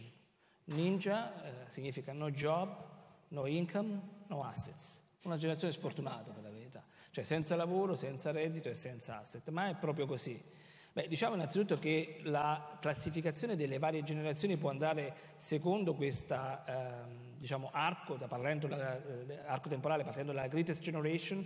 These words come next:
che è all'inizio del millenovecento fino al ventiquattro, arrivando proprio alla generazione nostra di, eh, della generazione X, che va dagli anni sessanta agli anni set-, agli anni settanta, e arrivando poi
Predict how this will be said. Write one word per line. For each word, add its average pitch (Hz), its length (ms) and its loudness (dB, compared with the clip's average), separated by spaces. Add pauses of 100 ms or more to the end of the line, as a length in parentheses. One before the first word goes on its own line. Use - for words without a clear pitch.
(280)
che - 60 -8
è 139 40 -2
all'inizio 143 280 2
del 143 100 0
millenovecento 143 800 -2 (720)
fino 156 220 4
al 143 60 2
ventiquattro, 156 640 2
arrivando 160 500 2
proprio 147 220 2
alla 127 100 0
generazione 156 640 0 (280)
nostra 151 400 2
di, 123 340 -2 (320)
eh, 117 220 -4 (480)
della 123 160 -2
generazione 156 440 0
X, 156 220 2
che 139 140 -2
va 143 140 2
dagli 135 180 -2
anni 135 140 0
sessanta 131 720 0
agli 135 220 -4
anni 131 200 -2
set-, 123 480 -8
agli 131 140 -6
anni 135 140 -4
settanta, 135 500 -4
e - 20 2
arrivando 143 420 2
poi 127 300 -2